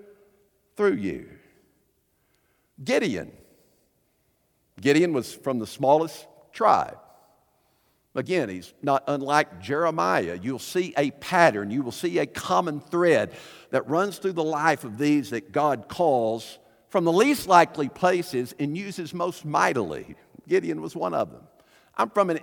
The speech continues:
insig-, I'm from the littlest tribe, the smallest tribe. I'm from a little city. I'm a little person. I'm the youngest in my family." It's not about you, Gideon. It's about me and what I'm going to do through you. Isaiah,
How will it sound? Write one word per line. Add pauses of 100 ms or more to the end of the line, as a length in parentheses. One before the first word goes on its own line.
insig-,
I'm
from
the
littlest
tribe,
the
smallest
tribe. (180)
I'm
from
a
little
city.
I'm
a
little
person.
I'm
the
youngest
in
my
family." (1800)
It's
not
about
you,
Gideon.
It's
about
me
and
what
I'm
going
to
do (920)
through
you. (1300)
Isaiah,